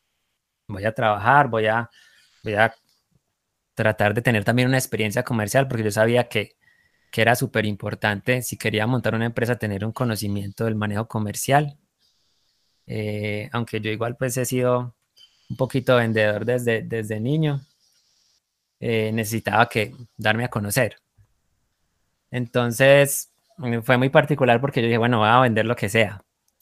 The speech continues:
Y terminé vendiendo servicios de une a través de una empresa. O sea,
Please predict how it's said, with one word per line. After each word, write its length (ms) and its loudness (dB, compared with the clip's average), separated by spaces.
Y 100 -6
terminé 420 4
vendiendo 520 2
servicios 500 -2
de 160 6
une 460 4
a 180 2
través 420 2
de 100 4
una 180 4
empresa. 520 4
O 40 0
sea, 280 4